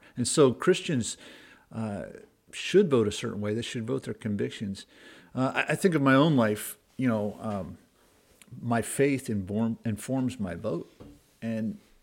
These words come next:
I think some people are able to <laughs> somehow divorce that and, and vote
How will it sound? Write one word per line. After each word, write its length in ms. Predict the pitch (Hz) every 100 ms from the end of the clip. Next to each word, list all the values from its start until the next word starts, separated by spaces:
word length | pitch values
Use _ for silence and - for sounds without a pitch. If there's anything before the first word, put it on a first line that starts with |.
| -
I 60 | 120
think 220 | 151 120
some 240 | 147 156
people 260 | 160 151 120
are 120 | 107
able 200 | 123 135
to 280 | - 113 110
<laughs> 0 |
somehow 680 | - - 104 - 151 131 123 - - - -
divorce 560 | 117 98 110 135 156 -
that 320 | - 92 87
and, 260 | 104 104 104
and 180 | 107 95
vote 340 | 113 117 107